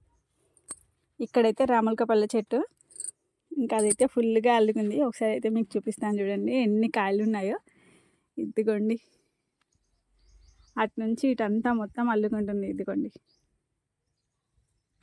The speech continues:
ఇక్కడి వరకైతే వచ్చింది రామలక పళ్ళ చెట్టు. ఇంత పెద్దగా ఉందో. రామలక పళ్ళు ఇలానే తీగలైతే వస్తాయండి.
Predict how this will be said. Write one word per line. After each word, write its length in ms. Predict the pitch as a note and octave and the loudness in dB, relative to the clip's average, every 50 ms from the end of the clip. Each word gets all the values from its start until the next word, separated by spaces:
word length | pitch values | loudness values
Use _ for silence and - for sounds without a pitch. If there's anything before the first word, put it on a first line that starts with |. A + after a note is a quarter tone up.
| _ _ _ _ _ - | _ _ _ _ _ -10
ఇక్కడి 260 | B3+ A3 - - A3+ G#3+ | -10 -6 -4 -4 -2 -2
వరకైతే 400 | G#3 G3+ G3+ - A#3+ A#3 - C4 B3+ | -2 -4 -4 -4 -6 -4 -4 -4 -4
వచ్చింది 380 | B3 - - - A#3 A3 G#3 - - - - A3+ | -4 -4 -6 -6 -4 -4 -4 -6 -6 -6 -4 -4
రామలక 320 | A3 G#3+ G#3 G#3 G3+ G#3 | -4 -2 -4 -4 -6 -6
పళ్ళ 200 | G3+ - G3+ G3+ | -6 -4 -4 -4
చెట్టు. 340 | G3 - - G3 - - - - - _ _ _ _ _ _ _ _ _ _ _ _ _ _ _ _ _ _ _ _ _ _ _ _ _ _ _ _ _ _ - | -4 -6 -8 -10 -10 -12 -14 -14 -18 _ _ _ _ _ _ _ _ _ _ _ _ _ _ _ _ _ _ _ _ _ _ _ _ _ _ _ _ _ _ -8
ఇంత 180 | A3+ A3 - A#3+ A3 | -8 -6 -6 -4 -4
పెద్దగా 360 | A3+ G#3 G3+ G3+ A3+ A3+ A#3+ A#3 | -4 -4 -2 0 0 2 2 2
ఉందో. 240 | A3 G#3+ G#3 G3+ G3 - _ _ _ _ _ _ _ _ _ _ _ _ _ - | 2 0 -2 -2 -4 -8 _ _ _ _ _ _ _ _ _ _ _ _ _ -6
రామలక 360 | A3+ A3+ A3+ A3+ A#3+ A#3+ C4 | -2 0 0 0 0 0 0
పళ్ళు 280 | B3+ B3+ B3 A#3 A#3 B3+ | 0 0 2 4 4 4
ఇలానే 320 | C4+ B3+ A3+ A3 G#3+ G#3+ A3 | 4 2 0 0 -2 -4 -4
తీగలైతే 500 | G#3+ - A3 G#3 G#3+ G#3+ A3 G#3+ - A#3 | -4 -2 -2 -2 -2 -2 -2 -2 -2 -4
వస్తాయండి. 520 | A3+ G#3 - - G#3+ G3+ G3 G3+ G3+ A3+ | -4 -4 -4 -4 -4 -4 -4 -4 -6 -6